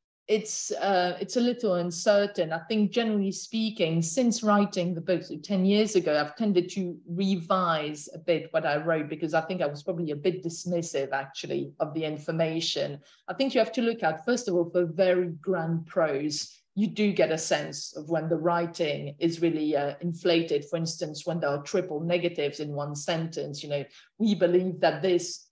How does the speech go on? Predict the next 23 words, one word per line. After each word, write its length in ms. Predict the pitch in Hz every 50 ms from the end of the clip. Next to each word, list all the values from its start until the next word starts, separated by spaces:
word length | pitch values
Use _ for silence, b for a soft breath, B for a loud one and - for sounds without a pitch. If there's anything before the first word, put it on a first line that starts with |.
| _ -
anarchist 440 | 185 175 165 170 185 165 160 - - -
is 200 | 196 196 170 -
not 360 | 196 190 180 170 170 170 - - -
an 140 | 170 170 165
active 500 | 151 165 175 170 - - 151 143 143 147
at 120 | 156 143 147
the 60 | 147
moment 600 | 151 156 165 165 147 143 147 147 143 147 - - -
or 180 | 170 151 147
inactive." 640 | 160 160 165 170 165 - - 147 - 139 143 139 - _ _ - _ _ _ _ -
You 80 | 196 202
do, 400 | 165 226 226 214 202 185 B B B B _ -
you 80 | 196
know, 120 | 196 202 180
you 180 | 175 175 185
do 220 | 165 185 247 240 202
get 260 | 165 165 147 147 -
a 80 | -
lot 420 | 170 180 185 202 214 202 190 - -
of 160 | 160 151 151 -
sort 240 | - - - 175 170
of 100 | 165 143 143 - - - _ _ _ _ _ _ - - _ _ _
padding. 640 | - - 214 196 170 - - 151 151 147 147 147 B